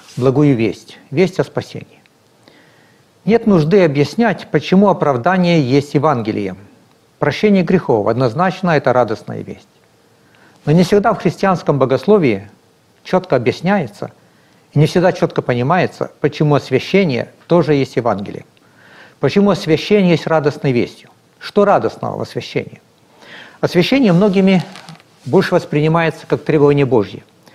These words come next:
как условие спасения. "Имейте святость, без которой никто не видит Господа", говорит апостол. И это действительно выглядит как требование.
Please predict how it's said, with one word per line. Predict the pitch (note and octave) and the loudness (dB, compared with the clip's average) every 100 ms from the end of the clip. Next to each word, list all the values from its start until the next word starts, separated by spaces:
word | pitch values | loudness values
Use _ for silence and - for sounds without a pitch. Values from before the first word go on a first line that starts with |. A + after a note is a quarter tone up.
| - - _ _ | -20 -20 _ _
как | D3 - | -4 -4
условие | - E3 C#3+ | 0 2 2
спасения. | C#3 C#3 - A#2 F#2 F2+ - _ _ _ _ _ - _ - | 0 -4 -4 -6 -8 -12 -18 _ _ _ _ _ -20 _ 0
"Имейте | D3+ F3 D3 | 2 4 2
святость, | C3 D#3 F3+ G3 F#3 - | 0 0 0 0 -4 -8
без | D3 C#3+ | -4 -4
которой | - B2+ D3 | -2 0 2
никто | C#3+ B2+ C#3+ | 2 0 0
не | C3 B2+ | 2 2
видит | B2+ A#2 | 0 0
Господа", | C#3 C#3+ A#2 A2 | 0 -2 -6 -6
говорит | A#2+ A2 A#2 | -4 -2 -2
апостол. | - A#2 - - _ _ _ _ _ _ _ _ _ | -2 -4 -6 -20 _ _ _ _ _ _ _ _ _
И | - | 0
это | E3+ C#3+ D#3 | 2 2 0
действительно | D#3 A3+ G3+ C#3+ | 0 0 0 0
выглядит | A#2+ C#3+ C#3 C#3 - | 0 2 2 0 -2
как | B2+ | -4
требование. | - B2+ G2+ G2 G2 F2+ | 0 0 0 -6 -10 -12